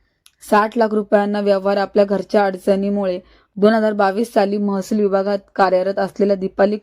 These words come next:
कुलकर्णी या अधिकाऱ्यासोबत केला होता.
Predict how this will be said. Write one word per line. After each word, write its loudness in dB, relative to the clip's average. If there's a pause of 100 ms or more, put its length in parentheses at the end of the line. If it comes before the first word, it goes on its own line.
(160)
कुलकर्णी 0
या -2 (460)
अधिकाऱ्यासोबत 0 (120)
केला 0
होता. -6